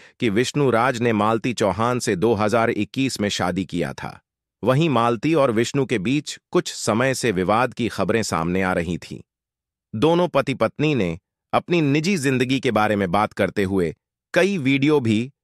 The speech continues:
YouTube चैनल पर अपलोड किए हैं। पहले मालती चौहान विष्णु राज फन नाम आईडी से वीडियो बनाती रही, जिस पर लगभग छह मिलियन फॉलोवर हैं। उसके बाद मालती चौहान ने मालती चौहान फन नाम की आईडी बनाई,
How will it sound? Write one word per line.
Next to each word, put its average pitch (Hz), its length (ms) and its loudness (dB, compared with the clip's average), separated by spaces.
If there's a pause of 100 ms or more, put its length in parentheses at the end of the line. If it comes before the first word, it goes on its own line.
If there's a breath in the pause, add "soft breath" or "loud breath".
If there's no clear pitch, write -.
(120)
YouTube 135 380 0
चैनल 110 300 0
पर 113 140 2
अपलोड 113 400 0
किए 78 200 -4
हैं। 71 240 -10 (640)
पहले 165 280 2
मालती 123 460 0
चौहान 98 600 0 (280)
विष्णु 139 320 2
राज 110 380 2
फन 131 240 -2
नाम 95 440 0 (100)
आईडी 117 360 2
से 92 300 0
वीडियो 101 440 2
बनाती 82 400 -4
रही, 73 280 -8 (420)
जिस 151 140 0
पर 170 160 0
लगभग 135 380 0
छह 175 220 0
मिलियन 131 260 0
फॉलोवर 101 440 2
हैं। 80 180 -8 (680)
उसके 127 180 0
बाद 143 220 2
मालती 123 420 0
चौहान 104 440 0
ने 98 160 0
मालती 104 540 0
चौहान 95 540 -2
फन 92 180 -2
नाम 90 280 -2
की 92 160 -2
आईडी 82 320 -2
बनाई, 67 440 -10